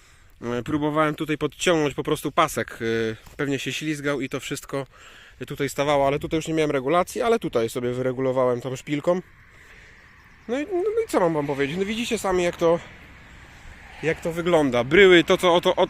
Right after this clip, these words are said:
to, o co mi chodziło, tak? Że te bryłki są ładnie rozkruszone, ziemia taka fajna, pulchna, która będzie przepuszczała wodę. Super, no ja jestem naprawdę zadowolony. Także jakby się ktoś zastanawiał nad takim psz-, sprzętem,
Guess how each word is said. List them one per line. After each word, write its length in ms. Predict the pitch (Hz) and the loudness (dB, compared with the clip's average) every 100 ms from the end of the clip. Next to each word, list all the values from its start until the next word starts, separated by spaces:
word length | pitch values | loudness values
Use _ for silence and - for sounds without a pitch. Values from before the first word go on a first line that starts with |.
| - | 0
to, 160 | - 214 | 2 4
o 60 | 202 | 4
co 120 | 202 | 2
mi 120 | 196 | 2
chodziło, 400 | 190 160 143 123 | 2 2 4 4
tak? 220 | 160 170 | 4 4
Że 100 | 160 | 2
te 100 | 160 | -2
bryłki 360 | 151 175 170 160 | 4 4 4 -4
są 360 | 160 147 139 123 - - - - - | 0 0 0 -6 -20 -20 -20 -18 0
ładnie 300 | 151 147 143 | 2 4 2
rozkruszone, 600 | 139 - 127 170 170 143 | 0 -2 0 4 4 4
ziemia 280 | 143 156 147 | 2 2 0
taka 220 | 139 131 | -2 -2
fajna, 340 | - 147 143 | 2 2 2
pulchna, 600 | 123 151 156 143 143 135 131 _ _ _ _ _ _ _ _ _ _ _ _ _ _ _ _ _ | -2 0 0 0 0 -2 -4 _ _ _ _ _ _ _ _ _ _ _ _ _ _ _ _ _
która 280 | - - 139 | -12 -2 0
będzie 240 | 139 135 | 0 -2
przepuszczała 600 | - 139 127 - 139 127 | -4 -8 -8 -2 0 0
wodę. 380 | 123 135 127 127 - - - | 0 -2 0 -4 -6 -18 -18
Super, 380 | - 135 117 107 | -8 -8 -4 -4
no 80 | 123 | -2
ja 160 | 143 139 | 0 0
jestem 280 | 127 127 | 0 -4
naprawdę 380 | 127 120 127 120 | -4 -4 -4 -4
zadowolony. 480 | 117 120 113 117 113 | -6 -6 -6 -6 -6
Także 180 | 117 127 | -6 -6
jakby 140 | 127 | -6
się 100 | - | -8
ktoś 180 | - 143 | -6 -6
zastanawiał 480 | 135 135 135 131 131 | -6 -6 -4 -4 -4
nad 160 | 127 | -6
takim 260 | - 120 117 | -10 -12 -12
psz-, 200 | - - | -12 -14
sprzętem, 640 | - - - 143 131 131 | -16 -12 -4 -2 0 -4